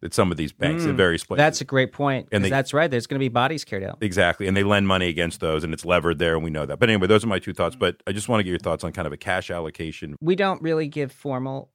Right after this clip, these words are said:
Speaker 2: allocations, but when we write our work and, and you look at our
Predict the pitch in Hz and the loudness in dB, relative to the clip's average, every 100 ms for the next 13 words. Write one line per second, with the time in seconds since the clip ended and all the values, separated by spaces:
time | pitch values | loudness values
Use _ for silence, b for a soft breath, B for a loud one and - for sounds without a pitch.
0 | 131 127 120 - 123 117 120 107 - - | 0 0 0 -6 -8 -6 -10 -10 -12 0
1 | 135 131 120 - _ _ _ - 151 156 | 2 2 0 -6 _ _ _ -4 -2 -2
2 | 185 262 190 147 151 147 131 - _ 131 | -2 -2 2 2 4 4 2 -2 _ -4
3 | 131 160 - 156 127 _ - 120 127 127 | -2 -2 -4 -6 -6 _ -8 -4 -2 -4
4 | 135 135 117 | -4 -2 -4